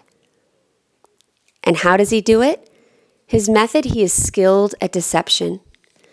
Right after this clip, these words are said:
John eight forty-four says, "When he lies, he speaks his native language,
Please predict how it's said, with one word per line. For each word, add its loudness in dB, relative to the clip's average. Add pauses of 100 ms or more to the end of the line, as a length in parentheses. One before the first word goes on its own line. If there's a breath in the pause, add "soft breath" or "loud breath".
(480 soft breath)
John 4
eight 4
forty-four 0
says, -2 (400 loud breath)
"When 2
he 2
lies, 2
he 0
speaks -4
his 0
native 4
language, 0